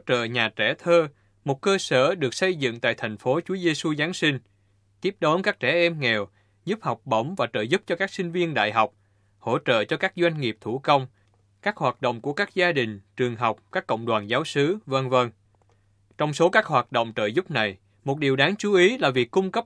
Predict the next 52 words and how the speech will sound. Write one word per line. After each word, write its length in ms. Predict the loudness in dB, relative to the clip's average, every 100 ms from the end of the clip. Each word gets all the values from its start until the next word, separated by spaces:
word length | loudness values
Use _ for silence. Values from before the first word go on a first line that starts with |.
| -4
các 140 | -4
căn 200 | -2 -4
hộ 280 | -4 -4 -4
và 140 | -2 -2
nhà 200 | -2 -2
ở 300 | -2 -2 -2
cho 140 | -2
các 200 | -2 -2
cặp 200 | -4 -4
vợ 140 | -4
chồng 260 | -2 -4 -6
trẻ 340 | -4 -2 -2 -2
và 100 | -4
nghèo. 360 | -4 -2 -4 -6 _ _ _ _ _ _ -8
Cụ 180 | -8 -4
thể 320 | -2 -2 -2
là 120 | -2
phục 220 | -2 -6
hồi 260 | 0 0 0
các 180 | -2 -2
tòa 140 | -2
nhà 200 | 0 -4 -4
cũ 320 | -2 -2 -2
hoặc 200 | -6 -8
bị 120 | -6 -4
bỏ 180 | -4
hoang 340 | -2 2 2 0 -8 _ _
và 160 | -2 -2
cũng 260 | -2 -8
có 100 | -6
thể 180 | -6 -6
xây 260 | -4 -4 -4
dựng 240 | -6 -6
những 160 | -8 -4
tòa 180 | 0 0
nhà 180 | 0
mới. 340 | -4 -2 -2 -4 _ _ _ _ _ _ _ _ _ _ _ -4
Ngoài 200 | -2 0
ra, 300 | 2 0 -2 _ _
các 160 | -4
cha 120 | 0 2
còn 200 | 2 0
cung 180 | -2
cấp 140 | -2 -4
không 300 | -2 -2 0
gian 200 | 0 0
cho 140 | -2
việc 180 | -2 -4
sáng 240 | -4 -4 -2
kiến 260 | -2 -2
văn 160 | -2 -4
hóa, 380 | 0 0 0